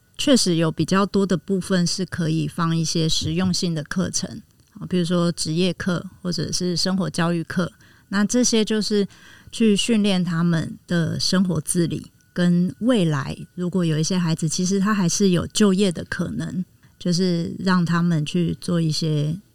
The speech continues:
职业上的训练，啊，比如说折衣服，啊，生活自理的部分可能折衣服啊、上厕所啊，然后职业的部分可能切菜啊、切水果、削水果、自己煮东西等等这些。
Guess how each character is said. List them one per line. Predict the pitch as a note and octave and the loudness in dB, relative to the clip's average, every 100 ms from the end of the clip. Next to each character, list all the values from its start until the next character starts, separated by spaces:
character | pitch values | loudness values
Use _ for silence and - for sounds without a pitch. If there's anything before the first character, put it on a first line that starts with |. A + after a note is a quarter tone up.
| - | -16
职 | - | -6
业 | D3+ E3+ | -2 0
上 | E3+ D3+ | 0 -2
的 | C#3+ | -2
训 | C3 E3 D3 D3 | -2 -2 -2 -2
练， | C#3+ - _ _ - | -4 -8 _ _ -10
啊， | D3 | -4
比 | E3+ | -2
如 | E3 | -2
说 | D#3+ F3 E3 E3+ | 0 0 2 0
折 | - F3 F3+ | -2 -2 0
衣 | F3+ | 0
服， | G#3 F3 E3 D#3 D#3+ - _ _ - - | 0 -4 -4 -4 -6 -10 _ _ -20 -10
啊， | D#3+ E3 | -4 0
生 | G3+ | 2
活 | G3+ F#3 | 2 2
自 | G3+ | 2
理 | F#3 | 0
的 | |
部 | D#3 F3+ | 0 -2
分 | G3 F#3+ | 0 0
可 | |
能 | F3+ F3 | 2 0
折 | F#3 F#3 | 0 0
衣 | G#3 | -2
服 | G#3 E3 | -4 -2
啊、 | E3 E3 E3 E3 E3+ | 0 2 0 -2 -4
上 | G3+ G3 | -4 -4
厕 | F#3 G#3 | -2 -2
所 | - E3 D#3 | -2 -2 0
啊， | E3 E3 E3 E3+ - - - _ - | 0 0 0 -4 -6 -14 -20 _ -8
然 | D3+ | -2
后 | F#3 F3+ F3 E3+ F3+ - _ _ - | 0 0 0 -2 -6 -12 _ _ -8
职 | F#3+ F#3+ | -2 0
业 | A3 | 2
的 | G3 | 0
部 | F3 G3 | -2 -2
分 | G3+ F#3+ | 0 2
可 | F3+ | 2
能 | E3 | 0
切 | D#3 G#3+ G#3 | 0 -2 -2
菜 | G#3 G3+ F3+ | -2 0 0
啊、 | E3 E3 E3+ | 0 0 -2
切 | - G3 | -2 0
水 | F#3 E3+ | 4 4
果、 | E3+ - E3 | 2 -6 -6
削 | - F#3+ | -4 -6
水 | - E3 | -4 -6
果、 | - - - - - _ | -4 -6 -8 -14 -20 _
自 | - F#3 | -8 -2
己 | F3 | -2
煮 | - - D#3+ | -4 -8 -2
东 | F3+ F#3+ | 0 0
西 | - F3 E3+ - | 2 0 0 -4
等 | - D#2+ E2 | -6 -4 -4
等 | E2+ - - - | -6 -8 -14 -10
这 | E2+ | -6
些。 | - E3+ D#3 D3+ | -4 -4 -4 -6